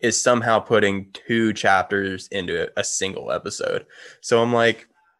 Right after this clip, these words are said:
<laughs> like, I'm like, "Okay, come on.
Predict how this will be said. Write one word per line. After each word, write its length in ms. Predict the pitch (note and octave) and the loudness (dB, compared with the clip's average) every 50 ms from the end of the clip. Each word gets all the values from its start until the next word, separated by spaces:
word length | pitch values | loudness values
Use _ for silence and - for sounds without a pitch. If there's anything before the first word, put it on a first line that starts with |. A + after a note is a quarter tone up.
| _ _ _ _ - - _ _ _ _ _ _ | _ _ _ _ -20 -20 _ _ _ _ _ _
<laughs> 0 | |
like, 1300 | - B2+ - - - - - - - - - A#3+ F#3+ D#3 D3+ G3+ G3 - E3 - G3+ - - - - _ _ _ - - - - - - - - - - _ _ _ _ _ - | 0 0 0 0 -2 -4 -6 -6 -6 0 2 4 4 4 2 0 0 0 -2 -2 -4 -6 -6 -10 -20 _ _ _ -20 -20 -20 -20 -20 -20 -20 -20 -20 -20 _ _ _ _ _ 0
I'm 160 | A#2 A2 G#2+ | 0 2 2
like, 340 | G#2+ G2 G2+ G2 G2+ F#2+ - - | 4 4 4 2 2 -2 -4 -2
"Okay, 340 | - A#2 A2 A2+ G2 F2+ - | -2 0 2 2 2 2 0
come 200 | - B2+ A2+ G#2+ | -2 -2 0 0
on. 280 | G2 F#2+ G2 F#2+ A2 | 0 0 -2 -6 -10